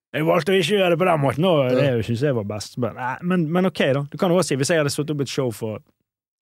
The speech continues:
Speaker 1: jeg vet da faen, jeg, s-, fire år siden, fem, seks år siden, så tror ikke det, jeg tror ikke det hadde blitt så bra.
Speaker 2: Nei.
Speaker 1: Og da hadde jeg sikkert tatt sammen masse tull og,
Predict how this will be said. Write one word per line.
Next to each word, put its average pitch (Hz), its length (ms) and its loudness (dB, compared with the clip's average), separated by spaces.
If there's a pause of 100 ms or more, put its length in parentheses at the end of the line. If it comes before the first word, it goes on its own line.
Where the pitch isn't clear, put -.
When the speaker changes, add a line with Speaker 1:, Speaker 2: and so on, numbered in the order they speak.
(440)
Speaker 1:
jeg 151 80 0
vet 147 80 0
da - 60 -12
faen, 139 340 -6
jeg, 139 240 -4
s-, - 280 -8 (640)
fire 127 380 0
år 127 160 2
siden, 120 340 -4
fem, 120 300 -4
seks - 400 -6
år 120 160 0
siden, 113 160 -6 (840)
så - 140 -8
tror 196 100 -8
ikke 160 160 -4
det, 131 120 0 (120)
jeg - 120 -6
tror 131 100 -2
ikke 120 100 -2
det 147 80 0
hadde 208 140 -4
blitt - 280 -8 (300)
så - 320 -8
bra. 104 400 -6 (120)
Speaker 2:
Nei. 127 180 4 (840)
Speaker 1:
Og - 60 -4
da 113 80 -2
hadde 107 100 -8
jeg 123 80 -8
sikkert 117 460 -2
tatt 110 200 -8 (280)
sammen 98 480 -2
masse 101 320 -6 (580)
tull 92 360 -4
og, 98 160 -12